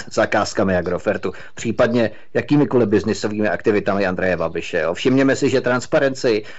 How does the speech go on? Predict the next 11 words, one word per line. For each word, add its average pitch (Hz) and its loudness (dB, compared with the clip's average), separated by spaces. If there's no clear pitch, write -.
ani 123 2
nepípla 156 0
ohledně 104 0
Andreje 104 0
Babiše, 90 -2
jeho 107 2
korunových 117 2
dluhopisů 113 2
například, 92 -4
Čapího 117 2
hnízda 98 0